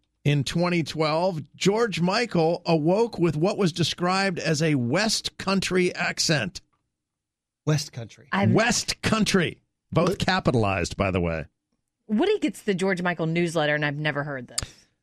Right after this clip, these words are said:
Speaker 1: "Nothing wrong with a West Country accent," said George Michael, "but it's a bit weird when you're from North London," he told the B B C back in twenty twelve.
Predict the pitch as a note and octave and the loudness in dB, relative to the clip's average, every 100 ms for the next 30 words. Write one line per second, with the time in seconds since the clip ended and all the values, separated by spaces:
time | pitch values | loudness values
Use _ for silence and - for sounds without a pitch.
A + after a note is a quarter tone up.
0 | - D#3+ G#3+ G#3 A3 A3 G3 G#3 F#3+ G3+ | 2 2 4 2 2 2 2 2 2 0
1 | G#3 G3 - G3+ B3 - F#3+ G3 A#3+ - | 0 0 0 -2 -2 0 0 0 -2 -8
2 | - - F3 B2+ D#3+ D#3 A#2 D3+ D#3+ G#3+ | -4 0 0 2 0 2 0 0 0 0
3 | A#3 F3 E3 D#3+ E3+ D3+ D#3 E3+ F#3+ D#3+ | 2 2 2 2 0 0 0 2 0 0
4 | F3 F3 F3+ F#3 F#3 D3+ E3+ F3 D#3+ G3 | 2 2 0 0 2 2 0 0 -2 0
5 | G#3+ D#3+ G#2+ G2+ A#2 C3 B2 A2 A#2 A2 | 2 0 0 0 0 0 0 2 2 2
6 | A2 - C3 G#2+ G#2 G#2 - G2 - G#2+ | 2 0 -2 0 0 -2 -2 -4 0 0
7 | F#2 - G#2 E2 C#2+ - | 0 0 0 0 -4 -10